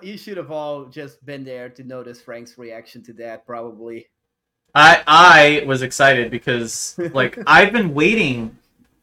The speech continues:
Speaker 2: for this. Like, I really, ever since they said, "Don't worry, we have more info to share soon for the anniversary," and then it was silent, I was like, "We're not getting this thing."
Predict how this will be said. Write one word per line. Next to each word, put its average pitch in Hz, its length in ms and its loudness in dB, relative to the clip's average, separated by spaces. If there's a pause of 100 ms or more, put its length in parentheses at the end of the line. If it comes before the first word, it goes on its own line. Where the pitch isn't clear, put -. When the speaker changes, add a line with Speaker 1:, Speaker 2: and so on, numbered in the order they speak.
Speaker 2:
for 131 60 -8
this. 120 300 -8
Like, 127 260 0
I 143 120 4
really, 170 640 -2 (1200)
ever 165 180 -2
since 233 220 -6
they 196 120 -2
said, 165 280 0
"Don't 147 180 2
worry, 147 220 0
we 131 140 -4
have 131 180 -2
more 127 180 -4
info 127 220 -6
to 113 80 -4
share 113 240 -8
soon 117 300 -10
for 113 100 -14
the 110 60 -6
anniversary," 107 580 -8
and 110 120 -10
then 113 120 -6
it 110 40 -8
was 107 120 -10
silent, 120 520 -4
I 117 100 -4
was 120 100 -8
like, 117 220 -6 (380)
"We're 113 100 -6
not 104 180 -8
getting 139 240 -2
this 107 160 -10
thing." 98 220 -10